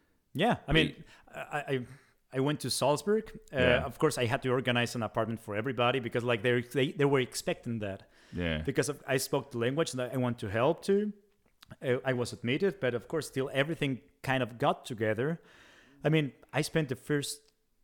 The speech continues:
Speaker 1: two years of my studies only trying to get, okay, where, where is up and where is down? Where is the floor? It's like, uh, h-, how does, the, how do I buy a, a, uh, uh, how do you say, um, a bread?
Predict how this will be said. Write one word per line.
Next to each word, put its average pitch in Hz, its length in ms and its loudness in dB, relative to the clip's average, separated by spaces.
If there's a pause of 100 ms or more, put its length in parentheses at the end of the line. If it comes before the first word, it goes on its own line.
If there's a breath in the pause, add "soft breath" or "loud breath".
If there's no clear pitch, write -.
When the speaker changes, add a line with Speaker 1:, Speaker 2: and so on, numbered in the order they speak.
(960)
Speaker 1:
two 202 160 -2
years 165 600 -2
of 107 120 -10
my 113 100 -4
studies 135 580 0 (280)
only 151 160 2
trying 143 300 -2
to - 80 -10
get, 139 220 0
okay, 151 280 -2 (240)
where, 143 400 -2
where 139 180 0
is 139 200 -4
up 135 200 2
and 135 100 -2
where 120 100 0
is 117 120 -4
down? 123 260 0
Where 127 80 2
is 135 100 -2
the 135 60 -2
floor? 127 360 4
It's 113 100 2
like, 117 240 0
uh, - 60 -10
h-, - 600 -8
how 160 200 6
does, 151 260 0 (120)
the, 139 320 -2 (180)
how 170 180 10
do 214 140 6
I 156 80 10
buy 160 640 6
a, 131 400 0
a, - 20 0
uh, 117 60 0
uh, 117 560 0
how 113 60 -4
do 127 60 -4
you 120 60 -6
say, 117 160 -4
um, 110 460 -6
a 107 60 -12
bread? 135 380 0